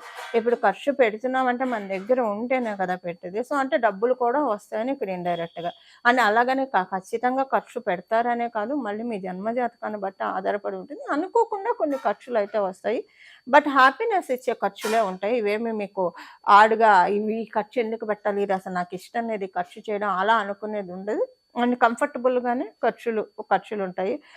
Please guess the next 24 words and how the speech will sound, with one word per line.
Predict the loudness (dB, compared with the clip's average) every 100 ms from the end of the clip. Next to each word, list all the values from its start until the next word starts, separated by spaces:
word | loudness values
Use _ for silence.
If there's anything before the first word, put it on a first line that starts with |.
| -20 -20 0
సౌండ్‌ఫుల్ | 6 8 6 2 0
స్లీప్ | 0 -2 -2 -2
ఉంటుంది | -6 -6 -6
మీకు, | -6 -6 -8
చాలా | -4 0 0 -4 _
చక్కగా | -10 -10 _ 0 2
నిద్ర, | 2 -2 -2 -2 -2 -4
చాలా | -2 -2
చక్కగా | 0 -6 -8 -4 -4
నిద్ర | -6 -8 -2 0
పడుతుంది | 0 -4 -8 -12 -8
మీకు. | -8 -4 -6 -6 -12 -20 -4 4
ఒక | 6
రకంగా | 8 6 2 4 4
మీకు, | 2 2 4 6 6 2 _ _ _ _ _ _ -20 _ _ _ _ _ _ _ _
మీకు | -6 -6 0
చెప్పాలంటే | 0 4 4 4 0 -2 -4 -14 -20
స్పిరిచువల్‌గా | -8 -2 0 4 4 8 6 6
బాగా | 4 4 4 6
ఇంక్లైన్ | 6 2 -2 -2 0
అయ్యే | -2 -4 -2
టైమ్ | -2 -2 -2
అండి | -4 -4
ఇది. | -8